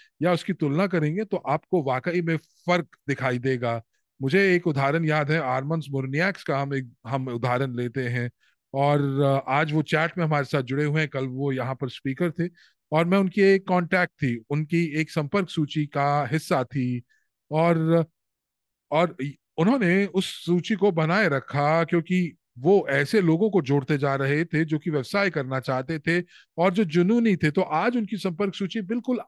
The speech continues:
अलग, अ, स्तर के ऊपर है। तो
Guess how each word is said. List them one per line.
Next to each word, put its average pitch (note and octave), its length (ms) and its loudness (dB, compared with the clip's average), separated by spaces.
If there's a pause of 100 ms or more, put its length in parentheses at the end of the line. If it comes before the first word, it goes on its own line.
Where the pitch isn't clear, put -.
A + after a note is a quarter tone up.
(120)
अलग, C#4+ 240 2
अ, C3 640 -2
स्तर E3 320 -2
के - 140 -2
ऊपर C3 320 0
है। A#2+ 180 -2 (460)
तो F#3+ 260 4